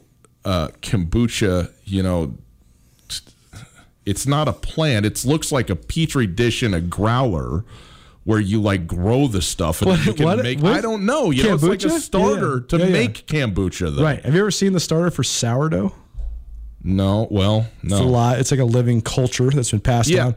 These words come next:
Speaker 1: culture. That's the
Speaker 2: Yep,
Speaker 1: word I
Speaker 2: yep.
Speaker 1: was looking
Speaker 2: So
Speaker 1: for.
Speaker 2: our, our good, our good friend Gabe Doherty, he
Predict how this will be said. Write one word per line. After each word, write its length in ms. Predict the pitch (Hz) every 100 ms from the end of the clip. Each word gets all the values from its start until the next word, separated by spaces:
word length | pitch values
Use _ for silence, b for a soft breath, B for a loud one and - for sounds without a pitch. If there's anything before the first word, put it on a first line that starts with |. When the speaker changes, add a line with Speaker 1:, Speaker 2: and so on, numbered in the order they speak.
| -
Speaker 1:
culture. 460 | - - 240 - 139
That's 340 | 101 190 220 -
the 120 | 143
Speaker 2:
Yep, 180 | 120 151
Speaker 1:
word 120 | 120
I 80 | 117
Speaker 2:
yep. 120 | 113
Speaker 1:
was 120 | 95
looking 280 | 151 - 120
Speaker 2:
So 120 | 170
Speaker 1:
for. 60 | 170
Speaker 2:
our, 80 |
our 140 | 160 156
good, 240 | 170 160
our 140 | 151 156
good 160 | 156
friend 220 | 156 143
Gabe 200 | 131 135
Doherty, 300 | 127 135 113
he 420 | 110 127 131 131